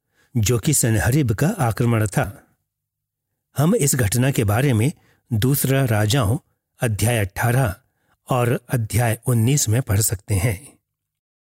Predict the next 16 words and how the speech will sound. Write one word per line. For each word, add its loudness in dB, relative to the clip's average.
असीरिया 2
के 0
लोगों 0
ने 2
कई 0
यहूदी 0
शहरों 0
को 0
नाश 0
कर -2
दिया -6
और 0
यरूशलेम 0
तक -2
पहुंच -2
गए। -4